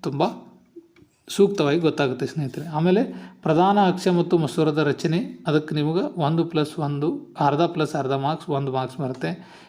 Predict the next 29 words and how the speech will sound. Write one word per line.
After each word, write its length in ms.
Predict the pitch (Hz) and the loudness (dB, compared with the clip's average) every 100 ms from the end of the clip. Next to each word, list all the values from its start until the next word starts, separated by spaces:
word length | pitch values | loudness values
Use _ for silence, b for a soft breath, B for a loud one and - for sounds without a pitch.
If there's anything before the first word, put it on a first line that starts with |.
| B | B
ಎಫ್ 240 | 156 151 185 | -4 -2 2
ಒನ್, 320 | 214 220 - | 2 2 4
ಟು 140 | 185 | 6
ಎಫ್ 220 | 175 175 | 6 4
ಒನ್ 120 | 180 165 | 2 2
ಹಾಗೂ 240 | 156 196 | 4 2
ಎಫ್ 300 | 185 143 - | 2 0 0
ಟು, 120 | 202 | 0
ಟು 180 | 202 175 | 4 6
ಎಫ್ 200 | 165 - | 4 2
ಟುಗಳನ್ನು 360 | 160 151 160 151 | 0 2 2 2
ಗುರುತಿಸುವುದು, 560 | 135 131 117 156 139 | 0 0 -6 -6 -8
ಇದಕ್ಕೆ 300 | 147 151 - | -4 -4 0
ಅರ್ಧ 180 | 147 139 | 0 0
ಮಾರ್ಕ್ಸ್. 400 | 147 131 123 - 175 B B B B B | 0 0 -2 -4 -4 B B B B B
ಆಮೇಲೆ 260 | 156 165 202 | 0 2 4
ವಸ್ತು-, 560 | 156 131 - 175 156 | 4 2 -2 2 4
ವಸ್ತುವನ್ನು 460 | 160 170 - 196 202 | 4 2 2 4 4
ಸರಿಯಾದ 480 | 196 156 170 180 185 | 2 4 4 4 2
ಸ್ಥಾನದಲ್ಲಿ 540 | 185 160 156 151 139 | 2 2 2 2 2
ಇರಿಸುವುದು, 460 | 123 139 151 202 - | 0 0 -6 -8 -4
ಇದಕ್ಕೆ 320 | 175 185 175 | 0 0 2
ಅರ್ಧ 140 | 139 | 0
ಮಾರ್ಕ್ಸ್. 560 | 135 127 123 - 165 175 B B B B 165 | 0 -2 -6 -2 -2 -2 B B B B -2
ಆಮೇಲೆ 280 | 147 170 | 2 2
ಕಿರಣಗಳ 680 | 180 180 180 190 208 202 196 | 2 2 2 4 4 6 4
ಸಹಾಯದಿಂದ 440 | 185 165 165 160 180 | 4 2 2 2 2
ಪ್ರತಿಬಿಂಬ 600 | 180 147 165 151 151 185 | 0 0 0 2 2 0
ಪಡೆಯುವುದು. 800 | 196 151 139 139 131 139 147 | 2 4 6 6 6 4 2